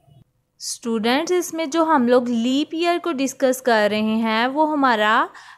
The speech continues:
फ़ोर ईयर के बाद आता है, फरवरी के मंथ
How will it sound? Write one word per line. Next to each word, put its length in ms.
फ़ोर 300
ईयर 260
के 160
बाद 320
आता 300
है, 340
फरवरी 640
के 140
मंथ 300